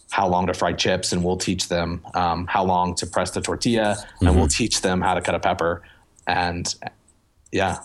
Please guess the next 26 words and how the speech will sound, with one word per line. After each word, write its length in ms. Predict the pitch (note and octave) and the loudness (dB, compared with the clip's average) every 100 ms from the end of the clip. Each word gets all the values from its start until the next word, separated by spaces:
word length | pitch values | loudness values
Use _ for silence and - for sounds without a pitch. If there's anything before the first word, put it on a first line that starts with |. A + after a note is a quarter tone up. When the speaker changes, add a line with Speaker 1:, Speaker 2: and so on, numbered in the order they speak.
| - | -8
Speaker 1:
and 340 | F2 F2+ E2+ F2 | -4 -4 -4 -4
they 160 | F#2 F2 | 0 0
will 140 | F2 | 0
be 280 | E2+ F2+ F2 | 0 0 0
great 400 | E2+ F2+ F2+ - | -2 0 0 0
brand 220 | F2+ F2 | 0 0
ambassadors 520 | F2+ F2+ F2 E2 E2 D#2+ | 2 0 0 0 0 0
for 160 | F2+ | 0
every 200 | D#2+ E2+ | 0 0
person 200 | F#2 F2 | -2 -2
that 100 | E2 | 0
walks 200 | E2+ E2 | 0 0
in. 160 | F#2+ F2+ - - | -2 -4 -6 2
Speaker 2:
Yeah, 220 | G2 F#2 F2+ | 4 4 2
yeah, 220 | - F#2+ G2 A#1+ G1+ A#1 G1+ D2 | 0 2 2 0 -4 -6 -8 0
you've 220 | G#2+ G#2+ | 2 6
done 160 | A#2 G#2 | 6 6
a 60 | |
phenomenal 580 | - F#2 F2+ F2+ F2 E2 | 4 4 6 6 4 2
job 420 | C#2+ E2 E2+ D#2+ | 0 2 2 2
with 300 | E2 D#2 - - - - - - | 0 -2 -4 -12 -20 -20 -20 -20
branding. 720 | - C2+ - E2+ D#2+ D#2 D#2 C#2+ | -18 -2 2 4 4 2 0 2
The, 220 | F#2 F#2 - - - - - - _ _ _ - - - _ - | 0 0 -8 -20 -20 -20 -20 -20 _ _ _ -20 -20 -20 _ -2
the 260 | A2 A2+ | 2 4
single 640 | G#2+ - D#3 C#3 B2+ B2 A2 - _ _ _ _ _ _ | 4 4 4 6 4 2 0 -8 _ _ _ _ _ _
finest 800 | - - G#2 F#2+ F2+ F2 - - | -20 2 6 6 6 2 -2 -10